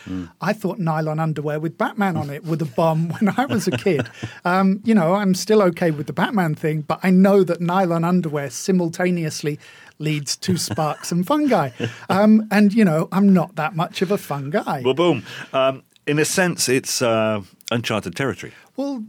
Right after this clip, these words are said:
Speaker 2: that's why this generation, the Zs, um, you know, they're classed as digital natives.
Speaker 1: Mm.
Speaker 2: Nothing like them has existed before. Uh, everyone before them has been more closely related to the lifestyle of cavemen than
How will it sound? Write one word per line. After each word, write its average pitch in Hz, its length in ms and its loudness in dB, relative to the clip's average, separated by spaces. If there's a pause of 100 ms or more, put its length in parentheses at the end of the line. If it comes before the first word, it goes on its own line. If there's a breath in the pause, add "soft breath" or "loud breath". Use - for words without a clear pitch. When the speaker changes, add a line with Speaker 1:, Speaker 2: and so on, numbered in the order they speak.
(160)
Speaker 2:
that's 254 320 -10
why 208 320 -2
this 180 240 -6
generation, 175 640 -6
the 147 80 -6
Zs, 147 720 -6
um, 160 440 -4
you 202 120 -4
know, 170 120 -2
they're 165 160 -4
classed 131 520 -12
as 151 140 -10
digital 139 460 -14
natives. 165 720 -8
Speaker 1:
Mm. 92 140 -10
Speaker 2:
Nothing 185 460 -2
like 185 400 -6
them 147 240 -6 (100)
has 151 220 -8
existed 214 560 -10
before. 120 420 -12 (400 loud breath)
Uh, 156 140 -6 (100)
everyone 190 520 -2
before 170 360 -4
them 147 220 -10
has 156 180 -8
been 151 240 -6
more 165 300 -2
closely 170 580 -6
related 135 540 -10
to 156 120 -10
the 143 80 -10
lifestyle 135 520 -12
of - 160 -16
cavemen 175 720 -6 (320 soft breath)
than 139 400 -6